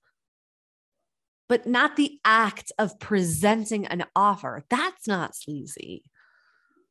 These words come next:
Selling as a service, go look at your trash. I'm willing to bet that all of the items inside of that trash can were purchased either by you or by someone else, and it was given to you. Regardless,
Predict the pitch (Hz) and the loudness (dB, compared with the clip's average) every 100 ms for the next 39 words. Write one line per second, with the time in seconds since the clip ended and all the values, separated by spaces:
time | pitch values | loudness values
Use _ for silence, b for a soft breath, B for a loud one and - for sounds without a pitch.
0 | _ _ _ _ - - 311 330 320 254 | _ _ _ _ -12 0 4 4 4 4
1 | 233 - 262 311 226 143 - - 254 302 | 2 2 2 2 2 0 -2 -2 0 0
2 | 247 240 214 214 170 165 - - 185 190 | -2 -4 -8 -8 -6 -6 -6 -6 -4 -2
3 | 160 143 - 165 180 196 240 240 214 180 | -4 -6 -6 -4 0 0 2 0 -2 -6
4 | 165 170 - - - - B B B B | -6 -8 -8 -12 -16 -18 B B B B
5 | - 190 - 196 208 254 269 220 180 208 | -4 -4 0 2 4 4 4 0 -2 -6
6 | - 180 185 156 151 156 - 220 233 254 | -2 -2 0 -2 -4 -8 -2 0 2 0
7 | - 226 220 165 - 165 135 175 220 214 | 0 0 2 0 -2 -4 -2 -4 -4 -6
8 | 208 208 208 - 170 165 160 185 262 302 | -4 -2 -4 -6 -4 -2 0 2 4 2
9 | - 302 302 - 220 - - 240 220 196 | 0 0 2 2 0 0 -8 -4 -2 -2
10 | 175 175 175 254 339 277 208 196 180 247 | -4 -6 -2 0 0 2 2 2 0 -2
11 | 254 247 233 208 190 165 185 165 147 196 | 0 0 0 0 -4 -2 -2 -4 0 0
12 | 180 160 143 - - 143 B B 185 196 | 0 -4 -10 -18 -16 -16 B B -2 0
13 | 196 185 160 160 | 2 2 2 -2